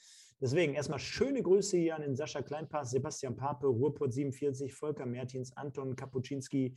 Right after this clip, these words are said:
Moritz Stoppelking hatten wir vorhin gehört, den Lehn, unerhört,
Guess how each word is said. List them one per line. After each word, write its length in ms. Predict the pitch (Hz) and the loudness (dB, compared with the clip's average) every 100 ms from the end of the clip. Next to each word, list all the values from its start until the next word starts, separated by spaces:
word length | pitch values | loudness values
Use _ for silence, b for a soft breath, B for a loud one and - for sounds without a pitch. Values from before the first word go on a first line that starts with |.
| B B B B | B B B B
Moritz 240 | 139 139 | 2 2
Stoppelking 480 | - 135 131 135 127 | 2 -2 0 0 0
hatten 120 | 127 | -2
wir 100 | 123 | -6
vorhin 220 | 123 139 | -4 -2
gehört, 360 | 135 131 127 - | 0 0 -2 0
den 220 | 127 120 | 2 2
Lehn, 560 | 117 139 147 147 151 - | 6 8 8 4 0 -6
unerhört, 600 | - 139 135 135 139 | -4 -2 0 0 -4